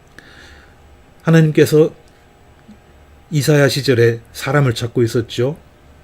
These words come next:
이사-, 이사야서 육 장 팔 절, 아까 우리 권구은 학생 잘 읽어줬습니다마는 거기서 하나님이, "자, 내가 심부름을 좀 보내야겠는데 허참 누구를 보내야 할까?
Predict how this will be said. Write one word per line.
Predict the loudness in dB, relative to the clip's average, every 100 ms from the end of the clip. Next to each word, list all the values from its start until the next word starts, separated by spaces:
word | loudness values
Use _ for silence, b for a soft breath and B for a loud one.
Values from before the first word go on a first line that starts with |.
| -20 _ -20 -20 B B B B B B B _ -20 -8
이사-, | -2 2 2
이사야서 | 2 -2 -6 -2 0 0 0 -2
육 | -2
장 | -4 -4
팔 | -4 -4
절, | -2 -4 -4
아까 | -4 -2
우리 | 0 0
권구은 | 0 -2 -2 -2 -2
학생 | -4 -4 -4
잘 | -4 -4
읽어줬습니다마는 | -2 0 -2 -2 -4 -2 -2 0 -2 -2 -6 -14 -20 -20 -20 -20 -20 -20 B B B B B B -20 _ -4
거기서 | -2 0 0
하나님이, | 2 2 2 0 -2 -6 B B B B
"자, | -10 -6 -6 -4
내가 | -2 0
심부름을 | 0 -2 -2 0 0
좀 | 2 0
보내야겠는데 | 0 0 0 0 0 0 -2 -2 -2
허참 | -2 -6 -4 -6 -6 B B B -8
누구를 | -2 2 2
보내야 | 2 2 2 0
할까? | -6 -12 -14 -14 -16 -20